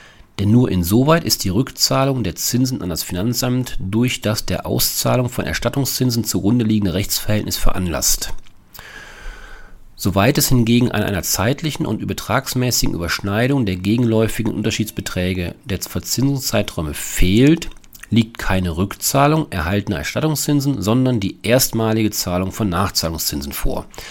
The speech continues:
Ich habe das bewusst sehr langsam gerade, ähm, ja, vorgetragen, weil das muss man sich auf der Zunge zergehen lassen.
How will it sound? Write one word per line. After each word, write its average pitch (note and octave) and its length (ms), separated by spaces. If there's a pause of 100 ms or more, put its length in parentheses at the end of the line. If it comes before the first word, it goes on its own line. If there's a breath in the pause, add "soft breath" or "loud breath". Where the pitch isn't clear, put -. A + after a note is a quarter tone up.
(720 loud breath)
Ich - 140
habe A2 80
das A2+ 100
bewusst G#2+ 400
sehr A2 220
langsam G#2+ 420
gerade, E2+ 560
ähm, E2 340
ja, E2+ 200
vorgetragen, A#2+ 960 (240)
weil G2+ 220
das G#2+ 180
muss G#2+ 160
man A2 140
sich A2 160
auf - 100
der G#2 80
Zunge F#2+ 300
zergehen F2+ 500
lassen. C2 400